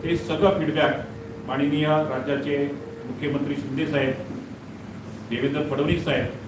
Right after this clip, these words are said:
आणि शिंदे साहेबांकडे या ठिकाणी आम्ही देऊ आणि लवकरच जे काही विकासाचे प्रलंबित प्रश्न आहेत, ते देखील या ठिकाणी मार्ग कसे लागतील, यासाठी देखील आमचे प्रयत्न असतील.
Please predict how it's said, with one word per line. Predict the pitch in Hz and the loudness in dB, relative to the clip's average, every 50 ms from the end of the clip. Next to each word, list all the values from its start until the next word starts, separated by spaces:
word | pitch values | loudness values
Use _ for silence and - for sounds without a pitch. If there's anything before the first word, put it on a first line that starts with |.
| - | -6
आणि | - 139 139 143 | -4 -2 0 0
शिंदे | - - - 151 151 147 | -2 -2 -2 -2 -2 0
साहेबांकडे | 143 131 131 143 143 139 139 139 139 | 0 0 0 0 0 0 2 2 2
या | 135 131 | 2 2
ठिकाणी | 131 131 135 131 135 | 2 0 0 0 0
आम्ही | 131 123 131 131 | 0 0 0 0
देऊ | 131 139 160 - - - - - - - - - - - - - | 2 2 2 2 0 -2 -4 -8 -12 -12 -12 -12 -12 -10 -10 -6
आणि | 123 131 139 143 139 | -2 0 2 4 4
लवकरच | 135 131 135 151 160 151 - | 4 2 2 2 0 0 0
जे | 151 147 143 | 0 0 0
काही | 151 147 147 | 2 2 2
विकासाचे | 143 143 135 135 143 139 - 147 139 147 151 143 | 2 2 0 0 0 0 -2 -2 -2 -2 -2 -2
प्रलंबित | 143 139 135 139 139 143 143 139 - 135 | -2 0 0 2 2 2 2 2 0 -2
प्रश्न | 135 131 - - 160 | -4 -4 -4 -2 0
आहेत, | 147 127 117 - - - - - - - - - - | 0 0 0 -2 -4 -6 -8 -10 -10 -10 -10 -8 -6
ते | 131 | -4
देखील | 135 143 143 143 135 | -2 0 0 2 2
या | 135 135 131 | 4 4 4
ठिकाणी | 131 135 131 135 | 2 0 0 0
मार्ग | 131 123 120 120 120 135 123 - 135 | 0 2 2 2 0 0 -2 -2 -2
कसे | - - 135 123 | -2 -2 0 0
लागतील, | 123 123 - - - 113 117 - - - - - - 127 | 0 -2 -2 0 0 0 0 -2 -4 -10 -12 -10 -8 -6
यासाठी | 123 120 123 127 123 139 | -6 -4 -4 -4 -4 -2
देखील | 135 135 127 - 135 127 | -2 -2 -2 0 0 0
आमचे | 120 117 - - | 0 0 -2 -2
प्रयत्न | - - - 123 113 - 139 | -2 -2 -2 -2 -2 0 0
असतील. | 131 131 131 - - 147 151 151 151 | 2 2 0 0 0 -2 -2 -2 -2